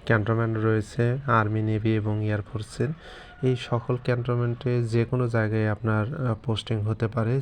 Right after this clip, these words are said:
যে কোনো ইউনিটে হতে পারে। এখন বলবো এমইএস এর কাজ কী।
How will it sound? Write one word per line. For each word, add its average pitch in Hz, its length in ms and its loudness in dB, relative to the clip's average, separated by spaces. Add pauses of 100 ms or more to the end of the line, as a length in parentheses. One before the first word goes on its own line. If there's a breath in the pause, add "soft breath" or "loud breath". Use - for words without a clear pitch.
(100)
যে 113 120 2
কোনো 113 200 -2
ইউনিটে 107 380 0
হতে 104 260 -2
পারে। - 240 -2 (1500 loud breath)
এখন 131 320 2
বলবো 131 340 0 (120)
এমইএস 123 460 0
এর 123 220 0
কাজ 113 360 0
কী। - 160 -6